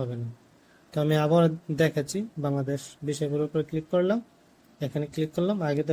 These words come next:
ডাউনলোড করছি, এগুলো চলে আসছে। এখন পড়বেন কিভাবে? হ্যাঁ, ধরুন এখানে তো অনেকগুলো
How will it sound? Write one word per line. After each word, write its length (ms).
ডাউনলোড 360
করছি, 280
এগুলো 180
চলে 240
আসছে। 180
এখন 140
পড়বেন 360
কিভাবে? 300
হ্যাঁ, 160
ধরুন 220
এখানে 260
তো 60
অনেকগুলো 380